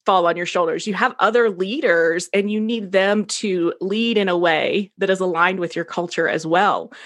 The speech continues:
Um, any either, um, successes or lessons learned or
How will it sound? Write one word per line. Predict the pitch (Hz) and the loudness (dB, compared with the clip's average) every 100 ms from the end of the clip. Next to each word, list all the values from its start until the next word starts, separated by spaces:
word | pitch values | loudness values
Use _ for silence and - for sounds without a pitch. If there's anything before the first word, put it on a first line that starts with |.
| - - - | -18 -14 0
Um, | 185 175 - | 2 2 0
any | 240 285 339 302 | 0 0 -4 -6
either, | - 240 208 185 180 175 - - - | -4 -2 2 4 2 0 -8 -20 -6
um, | 165 151 117 - | -2 -2 -4 -10
successes | - - 330 339 349 302 | -6 -2 0 -2 -2 -2
or | - 185 | -2 0
lessons | 202 - 302 269 | 0 -2 -4 -4
learned | 262 254 254 247 | 0 2 2 2
or | 202 | 0